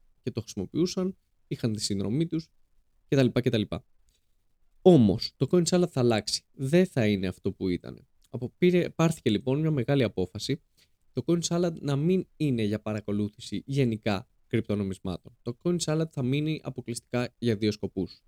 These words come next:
Το ένα, για παρακολούθηση portfolio, γιατί ξεκάθαρα είναι ότι πιο καλό υπάρχει για παρακολούθηση portfolio αυτή τη στιγμή σε σχέση με CoinGecko και CoinMarketCap, γιατί έχουμε βάλει συναρτήσεις που παρακολουθούν ακριβώς τι χασούρα έχεις, τι κέρδος έχεις, τι πωλήσεις κάνεις, πράγματα που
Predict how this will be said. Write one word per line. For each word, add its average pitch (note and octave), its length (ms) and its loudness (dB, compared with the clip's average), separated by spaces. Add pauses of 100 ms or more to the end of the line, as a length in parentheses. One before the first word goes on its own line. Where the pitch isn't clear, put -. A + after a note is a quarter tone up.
(140)
Το C3 160 2
ένα, B2+ 300 0
για C3+ 140 -2
παρακολούθηση A2 600 -4
portfolio, G#2 600 -2
γιατί A2+ 180 -8
ξεκάθαρα B2 520 -4
είναι G#2+ 140 -2
ότι - 140 -10
πιο - 220 -2
καλό G#2 440 0
υπάρχει - 420 0
για G#2 140 -2
παρακολούθηση G2 580 -6 (100)
portfolio G#2 580 0 (260)
αυτή G#2+ 240 -2
τη A#2+ 80 -6
στιγμή G#2+ 260 -4
σε G#2+ 120 -8
σχέση A2+ 320 -2
με G#2+ 100 -4
CoinGecko G#2 420 -2
και G2+ 120 -10
CoinMarketCap, G#2 600 -4
γιατί G2+ 140 -4
έχουμε B2 260 -6
βάλει C3 120 0
συναρτήσεις B2 600 -6
που - 120 -14
παρακολουθούν A2 480 -4
ακριβώς B2 440 -4 (420)
τι C#3+ 120 0
χασούρα A#2+ 380 -2
έχεις, A2 360 -6
τι C3+ 100 -10
κέρδος A#2 400 -4
έχεις, A2+ 340 -4
τι C3+ 100 -4
πωλήσεις A2+ 400 -2
κάνεις, A2 320 -4 (400)
πράγματα C#3+ 440 -2
που - 120 -20